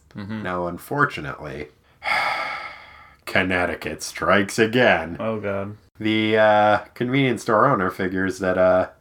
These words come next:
Speaker 2: I can get a little more, uh, a little more loot out of this pelican if I sell him Agua de Bolivia, A G W A, which is a pretty potent liquor.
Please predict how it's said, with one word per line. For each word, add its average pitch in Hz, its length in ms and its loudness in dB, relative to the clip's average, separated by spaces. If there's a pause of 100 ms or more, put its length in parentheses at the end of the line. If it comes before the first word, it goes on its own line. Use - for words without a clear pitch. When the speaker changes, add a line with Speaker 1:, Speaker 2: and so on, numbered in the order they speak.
(260)
Speaker 2:
I - 40 -14
can 104 100 -8
get 101 80 -2
a 104 40 0
little 98 180 2
more, 95 320 4
uh, 87 300 4
a - 40 -20 (360)
little 110 120 -2
more 95 140 4
loot 131 300 6
out 87 140 6
of 82 80 0
this 85 140 -2
pelican 85 640 -2 (300)
if 92 180 -4
I 101 100 4
sell 98 340 2
him 95 340 -2 (720)
Agua 101 540 4
de 98 200 0
Bolivia, 90 840 0 (500)
A 107 280 4
G 98 340 2
W 92 680 4
A, 73 440 -6 (180)
which - 240 -8
is 95 300 -4
a 92 80 0
pretty 139 500 0
potent 101 680 0 (260)
liquor. - 440 0